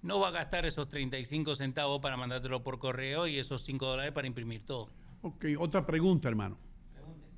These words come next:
Speaker 2: Eh, por ejemplo, mi hijo no tiene antivirus.
Speaker 1: Sí.
Speaker 2: Y él me dice a mí, yo, a mí, a mí yo no tengo antivirus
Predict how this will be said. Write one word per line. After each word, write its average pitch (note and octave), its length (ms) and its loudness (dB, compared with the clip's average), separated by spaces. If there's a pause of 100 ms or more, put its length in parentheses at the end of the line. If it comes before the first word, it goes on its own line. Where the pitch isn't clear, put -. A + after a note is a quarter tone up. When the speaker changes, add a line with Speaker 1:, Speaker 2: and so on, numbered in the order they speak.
Speaker 2:
Eh, A#2+ 520 12 (1600)
por F3 120 12
ejemplo, D#3 380 12 (140)
mi E3 200 12
hijo F#3 200 12
no D#3+ 140 12
tiene D#3+ 380 8
antivirus. A2 960 6 (100)
Speaker 1:
Sí. - 60 -14 (480)
Speaker 2:
Y C3 80 4
él D3 60 6
me C#3+ 100 6
dice C3+ 220 4
a - 20 2
mí, B2+ 200 2
yo, B2+ 140 -6
a C3+ 60 0
mí, C#3 240 2
a C3 80 -2
mí C3+ 140 2
yo D3+ 100 2
no D#3+ 120 2
tengo E3 260 2
antivirus C3+ 680 0